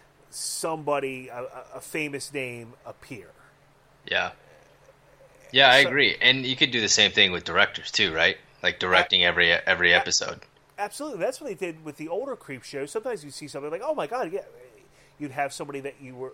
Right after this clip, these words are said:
Speaker 1: that was a recognizable face.
Speaker 2: Right.
Speaker 1: If, um, you had somebody, I don't know, let's suppose, like, if Ryan Reynolds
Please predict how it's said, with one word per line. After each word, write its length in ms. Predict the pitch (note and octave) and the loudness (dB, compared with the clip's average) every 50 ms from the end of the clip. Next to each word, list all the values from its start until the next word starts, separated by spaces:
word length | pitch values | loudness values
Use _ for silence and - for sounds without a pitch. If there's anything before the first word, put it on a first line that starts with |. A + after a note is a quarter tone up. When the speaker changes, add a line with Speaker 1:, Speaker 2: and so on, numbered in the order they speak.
| _ B2+ | _ -10
Speaker 1:
that 100 | B2 A#2+ | -10 -10
was 120 | A#2 A#2 | -10 -12
a 40 | A#2+ | -14
recognizable 640 | A2+ A#2+ A2+ - B2 A2+ A2 A2 G#2 A#2 G#2+ A2 G2+ | -12 -12 -12 -12 -12 -12 -12 -12 -12 -14 -16 -16 -16
face. 480 | - - E3 E3 A#2+ F2+ F2 - - _ _ _ _ _ - | -14 -12 -12 -12 -12 -14 -16 -20 -20 _ _ _ _ _ -2
Speaker 2:
Right. 260 | F#2+ F#2+ F2+ - B2+ | 2 4 4 4 4
Speaker 1:
If, 340 | B2+ B2+ B2 - - - - | 2 -4 -8 -10 -14 -18 -14
um, 480 | B2+ B2 B2+ B2+ B2+ B2+ B2+ B2 B2 C3 _ _ D3+ | -14 -10 -8 -8 -8 -8 -8 -10 -12 -14 _ _ -12
you 120 | D3 D3 | -8 -6
had 160 | D3+ C#3+ - | -6 -6 -6
somebody, 260 | - D3 C3+ C3+ C#3 | -8 -8 -8 -6 -4
I 100 | D3+ C#3 A#2+ | -4 -6 -6
don't 100 | B2 C#3+ | -6 -8
know, 60 | E3 | -10
let's 140 | F#3 F#3 - | -10 -10 -10
suppose, 260 | - F#3+ F#3+ F3 D3 | -14 -8 -10 -8 -8
like, 120 | D3 C#3 B2+ D3+ | -8 -12 -12 -14
if 100 | D#3 - - | -18 -18 -12
Ryan 420 | C#3 D#3 F3+ G#3+ A#3 G#3+ E3+ C#3+ C3+ | -6 -4 -2 -2 -2 -4 -8 -6 -4
Reynolds 600 | C#3 C3+ C3 A2+ G2 - _ - - - - | -4 -4 -4 -4 -10 -16 _ -16 -16 -16 -16